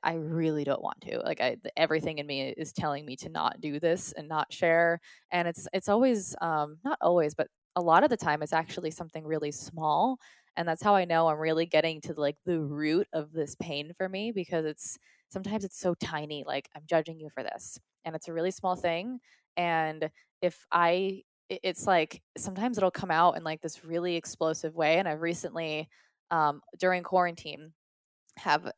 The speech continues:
activated anger really for the first time. And I've always either, like, gone into shutdown.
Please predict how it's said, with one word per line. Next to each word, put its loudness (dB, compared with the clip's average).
activated 2
anger -2
really 0
for -6
the -2
first -4
time. -2
And 0
I've 0
always 8
either, 4
like, 0
gone 4
into -8
shutdown. 0